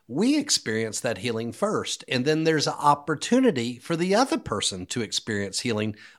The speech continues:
by receiving forgiveness. Now, once we have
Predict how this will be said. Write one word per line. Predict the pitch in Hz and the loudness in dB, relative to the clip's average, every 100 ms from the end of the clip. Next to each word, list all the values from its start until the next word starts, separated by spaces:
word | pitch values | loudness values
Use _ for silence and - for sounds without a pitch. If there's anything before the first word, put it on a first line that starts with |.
| 113 | 0
by | 117 | 2
receiving | 113 117 - 220 233 127 95 | 2 0 -2 0 -2 -2 -4
forgiveness. | - 92 92 80 80 - - - - - _ _ | -8 -8 -8 -8 -8 -8 -8 -12 -20 -20 _ _
Now, | 139 139 | 2 2
once | 143 143 202 240 247 165 | 2 0 2 2 0 -4
we | 156 180 185 160 | -4 -2 -2 -4
have | - 139 127 113 | -4 -2 -2 -6